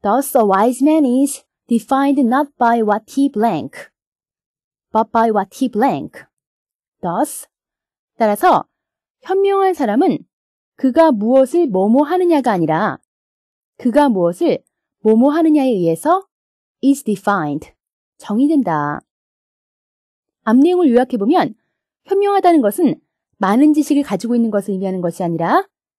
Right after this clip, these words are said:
자신의 경험과 이해력을 통해 특정 환경에서 어떻게 행동하고 반응하는지를 아는 것이라고 했으니까 첫 번째 빈칸에는 보기 삼 번 노우즈가, 두 번째 빈칸에는 보기 일 번 더즈가 들어가면 되겠죠?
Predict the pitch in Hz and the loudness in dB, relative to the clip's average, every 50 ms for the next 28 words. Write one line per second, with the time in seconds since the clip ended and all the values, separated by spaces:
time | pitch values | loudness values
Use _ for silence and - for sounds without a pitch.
0 | _ _ _ _ _ - 214 226 220 - 294 320 302 - 240 226 226 220 226 240 | _ _ _ _ _ -6 -6 -6 0 2 2 2 2 2 0 -2 -2 0 0 0
1 | 220 202 202 208 208 202 185 185 180 185 202 240 330 311 180 - - _ _ _ | 0 0 0 0 0 0 -2 -4 -8 -6 -2 -2 0 0 -2 -4 -8 _ _ _
2 | _ _ _ _ _ - 330 311 - - 370 370 359 349 349 330 320 294 254 226 | _ _ _ _ _ -4 -4 -4 -2 0 0 2 2 2 0 2 2 0 0 0
3 | 226 311 349 392 403 - _ _ _ _ _ - 190 202 - - 254 254 - 311 | 2 2 2 2 0 -4 _ _ _ _ _ -4 -4 -4 -4 -8 -10 -4 -4 -4
4 | 302 339 381 359 370 359 339 302 330 311 - - 196 190 214 233 247 240 233 214 | -2 -2 -4 -2 0 0 0 0 -2 -4 -6 -6 -4 -4 -2 -2 -2 -2 -2 -4
5 | 170 175 240 294 208 - - _ - 165 175 202 220 247 254 247 233 - 220 202 | -4 -2 0 0 0 0 -4 _ -10 -6 -4 -2 -2 0 0 -2 -2 -4 -6 -4
6 | 190 180 185 - 185 175 - - 311 262 156 - - _ _ _ _ _ _ _ | -4 -6 -6 -6 -8 -6 -2 0 0 0 -2 -4 -10 _ _ _ _ _ _ _
7 | _ _ _ _ _ _ - - 339 - 381 370 349 349 370 - - 220 208 - | _ _ _ _ _ _ -16 -16 -8 -4 -4 -4 -2 -2 -4 -2 -2 -6 -6 -4
8 | 262 254 220 226 294 381 440 - _ _ _ _ _ _ _ 233 226 220 285 277 | -6 -4 -2 -2 -2 -2 -4 -8 _ _ _ _ _ _ _ -6 -2 -2 -2 -2
9 | - 254 220 220 285 302 240 185 190 214 262 311 294 - 214 175 156 147 147 151 | -2 -4 -2 -2 0 -2 0 0 0 2 2 0 0 0 -4 -4 -2 -2 -2 -4
10 | - - _ _ _ _ _ _ _ _ _ _ _ _ _ _ - 233 220 269 | -8 -10 _ _ _ _ _ _ _ _ _ _ _ _ _ _ -4 0 0 0
11 | 269 247 277 226 214 190 - 202 185 185 269 370 415 - _ _ _ _ _ _ | 0 0 -4 -6 -6 -6 -6 -8 -4 -2 -2 -2 -4 -6 _ _ _ _ _ _
12 | _ _ _ 226 220 202 247 247 208 180 170 - 254 294 285 - 180 196 180 - | _ _ _ -4 -2 -2 -2 -2 -2 -2 -2 0 0 0 0 0 -2 -4 -4 0
13 | 269 294 277 240 208 185 170 165 156 156 151 151 - - 311 277 | 0 0 0 0 -2 -2 -4 -4 -4 -4 -4 -4 -2 -2 -2 -2